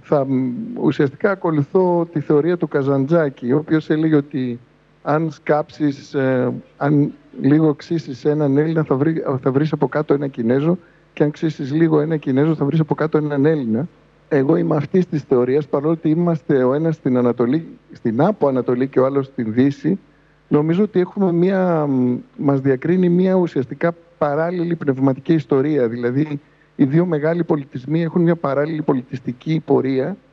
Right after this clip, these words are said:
η οποία, μ, θα έλεγα, έχει και κοινά πράγματα. Δηλαδή, είναι ο περίφημος αξονικός αιώνας, η αξονική εποχή του γερμανού φιλοσόφου Καρλ Γιάσπερς, μεταξύ γύρω στο πεντακόσια π.Χ.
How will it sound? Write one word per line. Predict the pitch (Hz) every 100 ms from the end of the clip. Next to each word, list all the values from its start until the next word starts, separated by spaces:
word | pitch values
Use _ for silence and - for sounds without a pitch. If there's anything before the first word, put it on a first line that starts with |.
| _ _
η | - 151
οποία, | 151 - 202 208 185 165 160
μ, | 156 147 139 - -
θα | -
έλεγα, | 151 170 180 175
έχει | 175 -
και | 160
κοινά | - 135 151 170
πράγματα. | 156 135 117 117 123 135
Δηλαδή, | 135 127 135 156 147 143
είναι | 151 143
ο | 139
περίφημος | 143 147 139 135 135 - - _ _
αξονικός | 139 - - 131 127 123 160 151 139
αιώνας, | 123 139 156 156
η | 139
αξονική | - 131 123 123
εποχή | 143 143 120 147
του | 139 123 117 117 - 127
γερμανού | 127 123 123 131
φιλοσόφου | 139 127 123 135 127 123
Καρλ | 139 135
Γιάσπερς, | 131 120 - 131 - 120 127 - _ -
μεταξύ | 127 127 127 - 147 143 131 -
γύρω | 151 156
στο | 147
πεντακόσια | 135 120 120 147 143 151
π.Χ. | 135